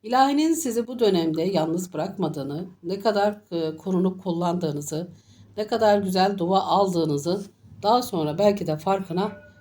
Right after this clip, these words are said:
varacaksınız gözüküyor arkadaşlar. Bir gölgenin hep sizi kolladığını, hep sizi takip ettiğini ve hep arkanızda o gölgenin varlığı sizi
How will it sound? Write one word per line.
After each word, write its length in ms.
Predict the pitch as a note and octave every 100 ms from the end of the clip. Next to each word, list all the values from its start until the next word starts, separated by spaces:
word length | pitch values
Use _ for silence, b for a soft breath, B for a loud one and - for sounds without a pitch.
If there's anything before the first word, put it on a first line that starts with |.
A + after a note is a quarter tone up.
| b _
varacaksınız 920 | F3 F3 F3 F3+ F#3+ F#3+ E3 D3 F3+
gözüküyor 560 | - D#3 D#3+ E3 F3 G3+
arkadaşlar. 920 | D3 D#3+ D#3+ F#3 F#3 D#3 - C3+ - - - B B B B -
Bir 180 | D#4+ D4
gölgenin 540 | C#4 A3 F#3+ F3+ G#3+
hep 260 | A3 C#4 -
sizi 400 | G3 G#3 F#3+ -
kolladığını, 800 | - G3 F#3 F#3 E3+ C#3+ C#3+ E3+ G3+
hep 160 | G#3
sizi 300 | - F#3+ G3+
takip 440 | G3 D#3+ E3 F#3+ E3+
ettiğini 520 | D#3 - C#3 D3+ G3+ B B B B B
ve 120 | G#3+ A3+
hep 200 | C4+ -
arkanızda 640 | A3+ - A3 F#3+ F3 F3+
o 160 | A3 A3
gölgenin 500 | G3 E3 D#3+ F3 F3
varlığı 420 | G#3 G3 D#3+ F3+
sizi 500 | - G3 G3 A3+